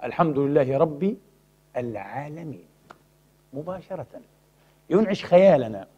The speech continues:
هذا التعبير القرآني ينعش الخيال الإسلامي، ها؟ الخيال المؤمن المؤله الموحد، لكي يفهم أنه ليس ثمة عالم واحد فقط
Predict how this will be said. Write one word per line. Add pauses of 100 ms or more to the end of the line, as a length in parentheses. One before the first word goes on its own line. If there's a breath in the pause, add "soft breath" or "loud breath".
(480)
هذا
التعبير
القرآني
ينعش
الخيال
الإسلامي، (560)
ها؟ (840)
الخيال
المؤمن
المؤله
الموحد، (560)
لكي
يفهم (220)
أنه
ليس
ثمة
عالم
واحد
فقط